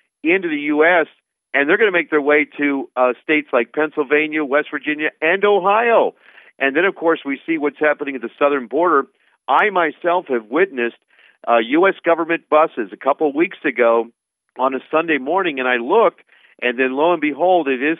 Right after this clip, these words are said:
said that the U S military was helping to, uh, move around the country these illegals that were being processed at the southern border. This is all summer long,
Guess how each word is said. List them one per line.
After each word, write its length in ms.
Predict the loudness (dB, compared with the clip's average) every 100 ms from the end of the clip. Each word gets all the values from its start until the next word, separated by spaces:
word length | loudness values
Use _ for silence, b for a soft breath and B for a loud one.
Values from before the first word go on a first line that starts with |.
| -2
said 280 | 2 2 0
that 120 | -6
the 120 | -6
U 180 | -2 0
S 80 | 0 -4
military 480 | -6 -6 0 0
was 160 | 0 -6 -2
helping 460 | -2 -2 -6 -8 -8
to, 280 | -4 -4 -6 b b b
uh, 360 | 0 2 4 2 -2
move 340 | -4 -2 0
around 540 | -2 -2 0 0 -2 -8
the 180 | -8 -8
country 680 | -4 -2 -2 -2 -2 0 -2 b b b -6
these 300 | -2 -2 -2
illegals 600 | -2 -2 0 0 0 -2 0
that 160 | -2 0
were 140 | -4
being 280 | -2 -6 -6
processed 760 | -2 0 0 0 0 0 _ -2
at 160 | -2 -2
the 80 | -6
southern 280 | -2 -2 -4
border. 300 | -2 -2 -2
This 200 | -4 -6 -8
is 120 | -4
all 220 | -2 -2 -2
summer 260 | -4 -2
long, 400 | -4 0 0 0